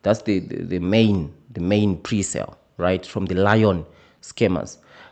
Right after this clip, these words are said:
right? So the, the Lion scammers are the ones who originated the, the pre-sale. So that's why I say don't buy in the pre-sale. After the pre-sale, some people actually, they tend to find it hard, find it hard to understand,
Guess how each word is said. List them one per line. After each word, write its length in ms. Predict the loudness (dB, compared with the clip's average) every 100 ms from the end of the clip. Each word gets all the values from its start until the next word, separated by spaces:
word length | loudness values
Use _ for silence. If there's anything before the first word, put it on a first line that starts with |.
| -2
right? 160 | -2
So 160 | 0 0
the, 180 | 2 0
the 180 | 2
Lion 320 | 4 8 8 6
scammers 560 | 4 2 2 0 -6 -8 -2
are 80 |
the 120 | 0 4
ones 240 | 4 4
who 80 | 2 2
originated 840 | 2 0 0 0 0 -4 -10 -12 -20 _ _ _ -4
the, 160 | -2
the 160 | -2 -4
pre-sale. 580 | -4 -2 -2 -2 -6 -8 -20 -20
So 180 | 0 4
that's 160 | 6 8
why 100 | 8
I 20 |
say 180 | 8 4
don't 300 | 6 6 8
buy 140 | 6
in 140 | 6 6
the 80 |
pre-sale. 500 | 4 2 2 2 0 2
After 320 | 2 4 2
the 100 | 2
pre-sale, 400 | 2 0 2 2
some 220 | 4 2
people 440 | 2 -2 2 2 4
actually, 340 | 0 -2 -2 0
they 380 | 0 0 -2 -8 _ _ _ -4
tend 240 | 2 2
to 120 | 0 -4
find 260 | -2 0
it 180 | 0 -2
hard, 400 | 0 2 2 -2 -16 -20 -20
find 240 | 0 2 2
it 100 | -2
hard 320 | -4 -2 -2
to 180 | -4 -2
understand, 640 | 0 0 -2 -4 -4 -6